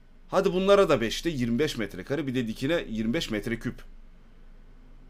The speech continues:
Yani bir haftayı temiz yapar. Çok bile.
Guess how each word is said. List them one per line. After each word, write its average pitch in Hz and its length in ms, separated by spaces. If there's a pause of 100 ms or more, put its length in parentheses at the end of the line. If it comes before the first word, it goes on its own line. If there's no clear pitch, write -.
(300)
Yani 120 440 (2000)
bir 160 120
haftayı 165 380
temiz 117 340
yapar. 90 420 (300)
Çok - 280
bile. 80 160